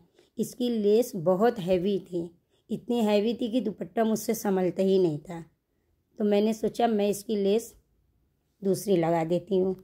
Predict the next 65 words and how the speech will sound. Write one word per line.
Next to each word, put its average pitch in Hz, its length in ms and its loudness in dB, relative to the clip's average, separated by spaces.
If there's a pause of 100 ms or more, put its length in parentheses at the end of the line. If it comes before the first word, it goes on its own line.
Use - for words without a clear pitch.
(300)
तो 214 80 -2
मैं, 196 280 4
मैं 190 360 2
मार्केट 196 500 0
गई 208 180 4
तो 240 120 0
मुझे 214 260 2
यही 202 280 4
लेस 190 240 2
पसंद 165 440 -8
आई, 175 180 -4 (640)
हल्की 196 380 0
सी 208 180 0
थी, 233 180 -4
तो 254 140 -2
ये 190 160 4
मैं 180 300 2
लाई। 175 260 0
तो 190 140 -8
मैंने 185 240 2
सोचा 196 320 -4
मैं 208 180 0
खुद 185 240 -4
ही 196 100 4
लगा 170 280 2
लूँ, 170 200 -4 (420)
इतनी 226 320 -2
तो 226 100 4
सिलाई 202 360 4
मुझे 196 280 2
आती 180 400 -2
है 170 80 -2
कि 175 140 -6
मैं 190 160 0
इसको 180 220 -6
लगा 170 320 -2
सकती 165 380 -12
हूँ। 180 180 -4 (1500)
ऐसे 226 240 2
तो 220 160 2
हाथ 196 260 0
से 214 260 0
भी 190 140 0
लगा 196 300 4
देती, 196 420 -2
अब - 280 -6
भी 220 120 2
मेरी 208 240 4
हाथ 185 200 -2
से 208 180 -8
लगा 185 280 2
देती 190 340 0
हैं, 202 80 4
लेकिन 190 340 0
अभी 185 280 0
तो 190 140 -4
मुझे 180 320 2
लगाना 190 380 2
था 196 160 -6
तो 220 140 -6
मैंने 175 260 0
मशीन 175 400 0
से 175 140 -6
ही 170 140 -2
लगाया। 156 400 -6